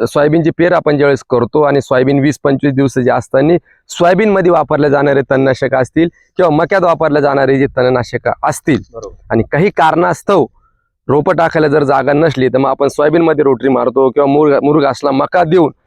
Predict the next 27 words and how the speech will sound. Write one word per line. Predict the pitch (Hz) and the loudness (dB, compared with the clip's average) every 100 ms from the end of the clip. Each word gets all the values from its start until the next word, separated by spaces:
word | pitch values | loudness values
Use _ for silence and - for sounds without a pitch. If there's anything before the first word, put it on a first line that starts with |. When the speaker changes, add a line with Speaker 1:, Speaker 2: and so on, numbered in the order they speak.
| _ | _
Speaker 2:
बरोबर. | - - | -20 -12
Speaker 1:
साठ | - 170 | -6 -6
सत्तर | - 165 185 165 | -4 -6 -2 0
दिवसामध्ये | 175 160 165 156 156 | 0 0 0 0 0
ते | 160 | 0
रान | 160 160 - | 0 -2 0
तयार | 190 185 | 0 2
करतो | 143 127 123 117 - _ _ - | 0 0 0 -2 -4 _ _ -6
आणि | 120 143 | -2 -2
तिथं | - _ 202 - 180 127 | -4 _ -4 -2 0 0
ज्यावेळेस | 120 139 147 147 | 0 0 0 0
रोप | 143 135 - | -2 -2 -2
टाकतो, | 151 - 120 107 _ _ 131 | -4 -2 -4 -4 _ _ -4
तर | |
तिथं | 120 147 139 | -2 -2 -2
आपल्याला | 131 135 135 131 | -2 0 0 2
रोप | 135 123 | 0 0
जळणे | 117 139 143 156 | 0 0 2 0
किंवा | 135 139 | 2 2
उतरून | 127 127 139 131 | 2 0 0 2
जळणी | 139 143 | 2 0
पडणे | 139 135 139 139 | 0 0 0 0
किंवा | 151 135 | 0 0
उतार | 131 139 196 | 0 0 0
कमी | 160 170 | 0 0
होणे | 151 117 107 | 2 2 0
Speaker 2:
हो. | - _ | -4 _